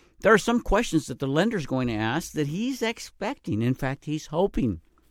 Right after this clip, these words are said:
that the prospect or client will answer no. Yeah, the mortgage lender wants to hear no.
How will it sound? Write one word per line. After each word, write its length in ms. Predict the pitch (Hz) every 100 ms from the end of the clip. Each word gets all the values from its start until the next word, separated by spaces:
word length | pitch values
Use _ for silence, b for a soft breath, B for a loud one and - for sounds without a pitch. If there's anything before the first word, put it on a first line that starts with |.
| _ _ _ _ _ _ -
that 140 | 123 131
the 60 |
prospect 520 | - 127 139 - 135
or 80 | 117
client 400 | - 117 113 123
will 160 | 123 104
answer 580 | 110 113 113 120 113 110 _ _ _ _ _
no. 520 | 110 120 131 123 82 - _ _ _ _ _ _ _ _ _ _ _ _ _ _ -
Yeah, 300 | 131 247 214 _ _ _ _ b b b b
the 60 | 123
mortgage 440 | 123 135 175 175
lender 300 | 135 131 151
wants 340 | 131 117 147 -
to 80 | 127
hear 280 | 131 156 156
no. 480 | 143 151 208 -